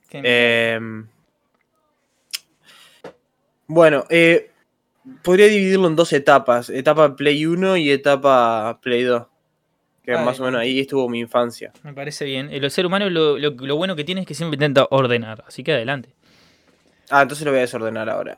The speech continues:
Speaker 2: Eh, voy a empezar por el final, entonces. Eh, eh, en el Play dos, creo que lo que, el, los juegos,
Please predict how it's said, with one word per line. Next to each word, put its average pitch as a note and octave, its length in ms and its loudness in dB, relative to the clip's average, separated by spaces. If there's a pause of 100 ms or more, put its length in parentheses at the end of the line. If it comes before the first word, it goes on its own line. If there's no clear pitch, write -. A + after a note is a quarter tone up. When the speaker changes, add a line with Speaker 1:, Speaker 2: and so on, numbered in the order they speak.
Speaker 2:
Eh, C3+ 160 0
voy C3+ 140 2
a - 20 2
empezar C3 340 0
por B2+ 100 -2
el A2+ 100 -6
final, A2+ 300 -10
entonces. G#2+ 500 -14
Eh, C3 360 -2 (100)
eh, C3+ 360 0
en C3+ 120 0
el C3+ 120 -4
Play F3 280 -2
dos, F3 680 -2
creo D3+ 200 -2
que C3 120 -2
lo B2 160 -2
que, A#2 340 -4
el, B2 280 -8
los A#2+ 100 -6
juegos, D3+ 320 -10